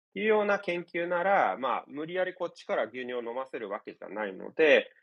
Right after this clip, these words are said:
もうすぐし-、もう少し自然な形でデータが取れそうですよね。まあ、こんな感じで、まあ、やる研究なんかが実は報告をされていまして、まあ、そんなものがですね、つい最近も実は研究として報告されたので、ちょっとご紹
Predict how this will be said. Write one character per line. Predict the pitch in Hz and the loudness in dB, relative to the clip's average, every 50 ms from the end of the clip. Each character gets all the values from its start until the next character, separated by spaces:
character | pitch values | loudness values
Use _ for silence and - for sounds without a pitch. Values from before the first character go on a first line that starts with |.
| _ _ - | _ _ 0
も | 180 185 | 0 0
う | |
す | 185 202 | 2 2
ぐ | 165 127 - | 0 0 0
し-、 | - - - - _ _ | 0 -6 -16 -18 _ _
も | 143 156 170 | 2 2 2
う | |
少 | - - 190 175 | 2 0 -4 -6
し | - - - | -6 -8 -10
自 | 113 113 | -6 -4
然 | 131 135 135 131 | -2 -2 -2 -2
な | 131 127 | -2 -2
形 | - 127 - - 117 110 - - 101 | -4 -6 -6 -6 -6 -6 -8 -8 -8
で | 110 104 98 | -6 -6 -4
デ | - 113 107 95 | -2 -2 -2 -2
ー | |
タ | - 90 85 | -4 -6 -8
が | 85 - - | -10 -10 -12
取 | - 92 90 | -10 -10 -10
れ | 87 | -10
そ | - - 95 87 | -8 -8 -8 -8
う | |
で | - _ _ | -10 _ _
す | - | -12
よ | - 120 | -6 -2
ね。 | 135 165 170 - - _ _ _ _ _ | 0 0 0 -2 -6 _ _ _ _ _
ま | - 156 | -10 -4
あ、 | |
こ | - - 214 | 0 2 2
ん | 220 220 | 2 2
な | 220 214 | -2 -2
感 | 214 220 208 202 196 | 0 0 0 0 -4
じ | 196 214 | -8 -8
で、 | 208 233 220 214 165 120 98 - - - | -6 -4 -2 0 0 0 -2 -4 -6 -10
ま | 123 123 117 101 | -10 -8 -6 -6
あ、 | 87 | -6
や | 90 98 101 | -8 -8 -8
る | 101 101 - | -10 -12 -12
研 | - 113 101 101 101 _ - | -14 -14 -14 -14 -16 _ -12
究 | 104 98 95 107 - | -10 -10 -10 -10 -8
な | 131 143 143 | -8 -6 -6
ん | 139 | -6
か | - 185 180 | -6 -6 -2
が | 170 151 123 104 90 98 | 2 4 4 4 2 0
実 | 95 - - 104 | -8 -10 -6 -4
は | 92 85 | -4 -4
報 | - - 98 95 | -6 -8 -12 -12
告 | - - 98 92 _ - 95 | -12 -14 -16 -16 _ -12 -12
を | 95 | -12
さ | - - 98 90 | -10 -10 -12 -12
れ | 92 92 | -12 -12
て | _ _ 92 90 | _ _ -12 -10
い | 90 | -8
ま | 87 87 - | -8 -10 -10
し | - - - _ | -10 -14 -16 _
て、 | - 170 160 139 123 98 87 - - _ _ _ _ _ - | 4 8 10 10 10 8 6 2 -4 _ _ _ _ _ -8
ま | 156 | -8
あ、 | 147 | -8
そ | - - 196 202 | -6 -6 -8 -6
ん | 208 | -4
な | 202 202 | -4 -4
も | 196 196 202 | -2 -2 -4
の | 202 190 | -2 -2
が | 139 104 | -2 -4
で | 85 85 - | -4 -6 -12
す | - 92 | -14 -16
ね、 | 87 - | -16 -14
つ | _ - 185 | _ -10 -10
い | 160 | -8
最 | - 127 120 117 | -6 -6 -6 -6
近 | - 117 | -8 -10
も | 110 110 | -10 -10
実 | 101 110 107 - 101 | -12 -14 -12 -10 -10
は | 87 | -10
研 | - - 98 95 - | -10 -12 -14 -14 -12
究 | - 98 - | -14 -12 -10
と | 98 90 | -12 -12
し | - - | -10 -10
て | 98 | -8
報 | - 113 101 | -6 -6 -8
告 | - - 98 - - | -8 -8 -12 -10 -6
さ | - 98 | -2 -2
れ | 98 95 | -2 -2
た | - 95 87 | -2 -4 -4
の | 82 87 104 | -4 -4 -2
で、 | - 151 139 110 92 85 - | 2 4 4 4 4 2 0
ち | - | -6
ょ | 101 | -10
っ | - - | -10 -10
と | 92 | -12
ご | - - 92 | -10 -10 -12
紹 | - - 104 98 98 | -10 -8 -6 -6 -6